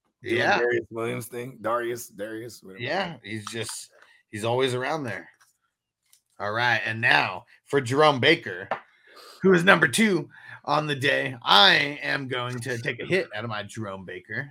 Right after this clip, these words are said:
Speaker 2: Here we go. Eleven total tackles, had the I N T, had the T D. Jerome Baker, finally,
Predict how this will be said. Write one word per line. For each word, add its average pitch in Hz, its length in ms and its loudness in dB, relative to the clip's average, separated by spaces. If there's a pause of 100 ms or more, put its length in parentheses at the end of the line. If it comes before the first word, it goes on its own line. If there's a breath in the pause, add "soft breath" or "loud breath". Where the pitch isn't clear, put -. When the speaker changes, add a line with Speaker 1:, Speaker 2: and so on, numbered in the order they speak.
Speaker 2:
Here 117 140 -4
we 107 120 -6
go. 120 300 -8 (180)
Eleven 156 380 4
total 156 260 2
tackles, 147 460 0 (180)
had 170 280 4
the 139 120 -2
I 135 200 0
N 139 320 -8
T, 147 300 -10 (220 loud breath)
had 156 340 4
the 131 120 -2
T 139 280 -6
D. 143 380 -8 (280)
Jerome 135 420 2
Baker, 135 360 0
finally, 247 920 2